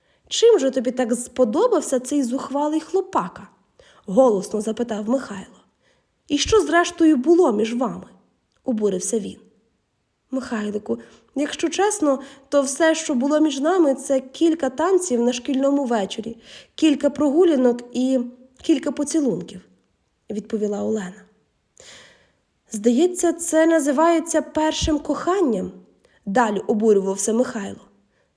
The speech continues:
«Чи, може, я помиляюся? А то я он дивлюся, як ти аж почервоніла і зашарілася перед ним».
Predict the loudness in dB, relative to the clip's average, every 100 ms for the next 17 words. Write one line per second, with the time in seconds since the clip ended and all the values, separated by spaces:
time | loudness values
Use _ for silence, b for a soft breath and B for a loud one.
0 | _ 0 2 2 2 0 2 2 2 -2
1 | -10 -12 -12 -14 _ _ _ _ B B
2 | B 0 4 4 4 2 2 0 0 2
3 | 2 2 0 0 -2 -2 -4 -6 -4 -4
4 | 0 -2 2 4 4 2 0 -2 -2 0
5 | 0 -2 -4 -10 -6 -4 -2 -4 -6